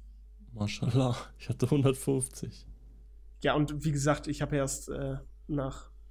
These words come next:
Speaker 2: zehn Tagen angefangen, irgendwie zu tracken. Im Februar waren's dann irgendwas knapp
Speaker 1: Boah, im
Speaker 2: über
Speaker 1: März ist schon krass
Speaker 2: zweihunderttausend.
Speaker 1: abgefallen.
Speaker 2: Sondern
Speaker 1: Aber
Speaker 2: war ich
Speaker 1: April, Mai einfach gar nichts.
Speaker 2: Im
Speaker 1: Boah,
Speaker 2: März
Speaker 1: November
Speaker 2: war ich
Speaker 1: war krass. November
Speaker 2: krank.
Speaker 1: achtunddreißigtausend Schritte.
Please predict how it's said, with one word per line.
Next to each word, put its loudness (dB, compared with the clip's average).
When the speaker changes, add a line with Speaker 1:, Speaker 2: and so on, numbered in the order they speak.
Speaker 2:
zehn -4
Tagen -4
angefangen, -6
irgendwie -4
zu -14
tracken. -6
Im -4
Februar 6
waren's 2
dann 0
irgendwas -4
knapp 6
Speaker 1:
Boah, 6
im 8
Speaker 2:
über 10
Speaker 1:
März 6
ist 6
schon 6
krass 4
Speaker 2:
zweihunderttausend. 2
Speaker 1:
abgefallen. 0
Speaker 2:
Sondern 6
Speaker 1:
Aber 8
Speaker 2:
war 6
ich 2
Speaker 1:
April, 8
Mai 8
einfach 4
gar 6
nichts. 0
Speaker 2:
Im -4
Speaker 1:
Boah, 8
Speaker 2:
März 10
Speaker 1:
November 8
Speaker 2:
war 8
ich 2
Speaker 1:
war 6
krass. 2
November 8
Speaker 2:
krank. 0
Speaker 1:
achtunddreißigtausend 2
Schritte. -2